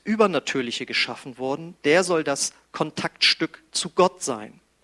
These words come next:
Also der Körper gibt uns Weltbewusstsein, die Seele gibt uns Ich-Bewusstsein und der Geist gibt uns Gottesbewusstsein. Wir versuchen uns jetzt ja dem geistlichen Potenzial zu nähern. Ähm,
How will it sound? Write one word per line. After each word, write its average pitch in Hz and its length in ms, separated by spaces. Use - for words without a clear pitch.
Also 131 160
der 139 60
Körper 214 260
gibt - 180
uns 131 220
Weltbewusstsein, 208 760
die 165 80
Seele 156 280
gibt - 180
uns 135 160
Ich-Bewusstsein 190 880
und 143 120
der 127 100
Geist 156 600
gibt - 200
uns 151 300
Gottesbewusstsein. 117 1120
Wir 139 100
versuchen 165 240
uns 175 120
jetzt 160 200
ja 147 140
dem 139 200
geistlichen 156 580
Potenzial 135 600
zu - 140
nähern. 110 300
Ähm, 160 320